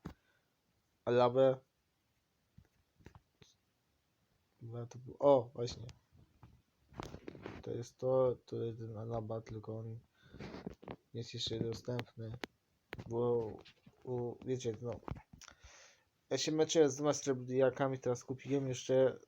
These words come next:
tego udało się znaleźć. Jeszcze wam pokażę, jak szuka, e, wygląda, szuka, w-, wygląda szukanie na takim markecie, jak tutaj mamy. Klikamy search.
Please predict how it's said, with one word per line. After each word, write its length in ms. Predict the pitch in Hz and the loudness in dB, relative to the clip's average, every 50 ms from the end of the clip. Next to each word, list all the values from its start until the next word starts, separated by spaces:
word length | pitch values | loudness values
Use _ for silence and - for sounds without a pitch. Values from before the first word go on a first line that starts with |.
| _ _ - | _ _ -2
tego 220 | - 139 131 120 127 | 0 0 0 0 -2
udało 300 | 135 131 135 135 135 131 | -4 -2 0 2 2 2
się 200 | - - 143 131 | 2 0 0 0
znaleźć. 560 | 135 139 135 127 123 120 - - - - - - - - - - - - - - - - - - - - - - - - - - - - - - - - - - - - - | 2 2 2 2 0 -2 -2 -4 -4 -2 -4 -4 -4 -4 -6 -6 -6 -6 -6 -8 -8 -12 -14 -16 -16 -14 -14 -14 -16 -18 -20 -20 -20 -16 -12 -10 -8 -8 -8 -8 -8 -8 -6
Jeszcze 160 | 160 135 - | -6 0 2
wam 120 | 143 139 135 | 2 2 2
pokażę, 380 | 139 143 147 156 156 143 143 | 2 6 8 8 8 8 8
jak 300 | 143 139 143 - - - | 6 6 4 2 -4 -4
szuka, 380 | - 147 139 143 139 135 - - - - - _ _ _ _ _ _ _ _ _ _ - - - - - - - - _ - - - _ | -4 -2 2 2 2 2 2 -2 -8 -16 -20 _ _ _ _ _ _ _ _ _ _ -20 -20 -20 -20 -20 -20 -20 -18 _ -18 -18 -16 _
e, 240 | - 117 117 120 120 | -2 2 2 2 2
wygląda, 500 | 120 127 127 131 139 143 143 147 139 143 | 2 0 0 0 2 4 4 4 2 2
szuka, 560 | 143 - 135 131 - 135 131 131 131 131 117 - - - - _ _ _ | -2 -6 -4 -2 0 0 2 2 0 0 -4 -6 -8 -10 -12 _ _ _
w-, 180 | 131 139 135 127 - _ _ _ | -10 -10 -8 -10 -10 _ _ _
wygląda 380 | - 135 135 151 156 156 160 156 | -2 4 4 4 8 8 8 8
szukanie 380 | - - 131 - 139 139 139 | 8 8 8 8 8 8 8
na 880 | 135 131 131 131 131 131 131 131 131 131 131 131 131 131 131 131 131 127 123 - | 4 2 2 2 4 4 4 4 4 4 4 4 4 4 4 2 2 0 0 -2
takim 280 | - 127 - - 135 139 | -4 -4 -4 -2 -2 0
markecie, 440 | 139 131 131 - 139 120 - 123 | 0 -2 2 2 2 2 4 2
jak 180 | 123 120 - - | 0 0 -2 -6
tutaj 180 | _ - 117 123 | _ -6 -4 -4
mamy. 340 | 120 120 117 120 127 139 147 - _ _ _ _ _ _ _ _ _ _ _ _ - - _ _ _ _ _ - | -2 -4 -4 -4 -4 -6 -6 -10 _ _ _ _ _ _ _ _ _ _ _ _ -20 -20 _ _ _ _ _ -14
Klikamy 420 | - 131 123 - 135 131 127 123 123 | -12 -6 0 0 0 2 0 -2 -4
search. 300 | - - 151 156 175 | 0 2 2 2 0